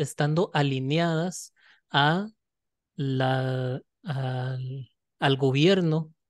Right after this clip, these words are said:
que es, eh, a la estructura de gobierno, a la estructura de las necesidades, de las necesidades de los usuarios, que se van a detectar una vez se tenga, por ejemplo, la, el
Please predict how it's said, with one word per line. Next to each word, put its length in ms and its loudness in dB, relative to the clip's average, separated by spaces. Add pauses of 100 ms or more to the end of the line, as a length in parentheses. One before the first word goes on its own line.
(100)
que 120 -10
es, 340 -12
eh, 320 -6
a 120 0
la 120 4
estructura 540 0
de 60 4
gobierno, 420 0
a 40 -2
la 80 -2
estructura 440 -4
de 60 0
las 140 0
necesidades, 580 0 (320)
de 160 -2
las 260 -2
necesidades 640 -2
de 80 -6
los 180 -4
usuarios, 520 -8 (440)
que 140 2
se 120 0
van 160 0
a 60 2
detectar 520 0
una 240 0
vez 200 -2
se 120 -6
tenga, 260 -6
por 140 -6
ejemplo, 280 -2
la, 240 -4
el 240 -10